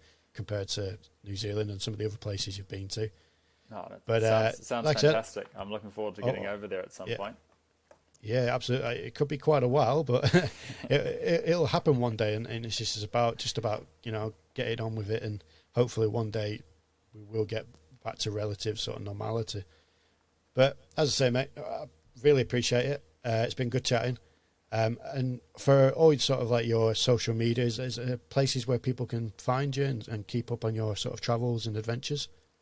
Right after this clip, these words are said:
Speaker 2: Yeah, I'm definitely, um, pretty active on Instagram. Um, that'd
Speaker 1: Yeah.
Speaker 2: be the, the place to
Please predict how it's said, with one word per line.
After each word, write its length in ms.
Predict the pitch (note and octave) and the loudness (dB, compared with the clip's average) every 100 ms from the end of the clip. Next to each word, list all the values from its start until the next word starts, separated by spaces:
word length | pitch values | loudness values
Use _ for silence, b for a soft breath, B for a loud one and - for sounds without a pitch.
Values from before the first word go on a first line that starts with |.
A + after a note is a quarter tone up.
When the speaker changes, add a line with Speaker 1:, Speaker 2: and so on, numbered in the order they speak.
| _ | _
Speaker 2:
Yeah, 160 | C#3+ D3+ | 2 2
I'm 80 | D3+ | 2
definitely, 420 | E3+ E3 C3 A2 | -2 -4 -4 -4
um, 240 | G2+ G2 F#2+ _ | -4 -6 -14 _
pretty 180 | - A#2 | -4 0
active 320 | G2+ G2+ G2+ | 0 0 -8
on 120 | F#2+ | -8
Instagram. 480 | F#2+ F#2+ - - F2+ - _ _ _ _ _ | -10 -14 -14 -10 -10 -10 _ _ _ _ _
Um, 280 | G2+ F#2 F2+ F#2 | -18 -18 -20 -8
that'd 140 | G2 G#2 | 0 0
Speaker 1:
Yeah. 60 | |
Speaker 2:
be 120 | F2+ | 0
the, 220 | F2+ F#2 F#2 _ _ | -8 -10 -10 _ _
the 60 | - | -14
place 320 | G2 F#2+ - | -10 -10 -10
to 220 | - G2 | -12 -12